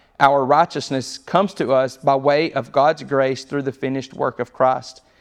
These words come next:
However, we do understand that having been born again, we can live in a new way that pleases God,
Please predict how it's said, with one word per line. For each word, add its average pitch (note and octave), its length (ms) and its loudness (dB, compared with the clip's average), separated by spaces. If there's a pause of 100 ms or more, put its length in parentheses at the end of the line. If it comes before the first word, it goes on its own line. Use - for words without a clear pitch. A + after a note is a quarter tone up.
(220)
However, E3 360 4
we D3+ 120 2
do F3 300 2
understand C3+ 680 -2
that - 100 2
having D#3+ 400 2
been D3+ 120 -2
born D3+ 240 0
again, C#3 460 -4
we C#3+ 180 0
can G3 500 0
live C#3+ 460 0
in C#3+ 140 -2
a C#3 100 0
new D3+ 240 -2
way C3 340 0 (100)
that - 160 -6
pleases E3+ 420 -2
God, B2+ 320 0